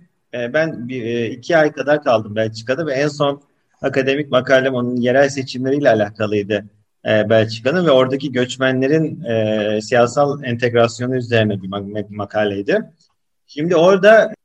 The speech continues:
tabii bu çok kültürlü hikayesi aslında en ön plana çıkan hadise Belçika içinde, Belçika milli takımı içinde.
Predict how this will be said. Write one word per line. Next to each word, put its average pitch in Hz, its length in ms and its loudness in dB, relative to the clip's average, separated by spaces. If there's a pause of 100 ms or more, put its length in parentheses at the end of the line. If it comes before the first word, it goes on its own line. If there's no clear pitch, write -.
(140)
tabii 175 300 0
bu 160 280 0
çok 190 260 0 (200)
kültürlü 156 380 -4 (240)
hikayesi 123 440 0
aslında 160 600 0 (280)
en 165 240 0
ön 151 140 2
plana 127 340 -2
çıkan 170 360 -2
hadise 127 520 2
Belçika 120 480 -2
içinde, 170 500 -4
Belçika 143 380 0
milli 135 300 -2
takımı 123 320 -4
içinde. 104 340 -12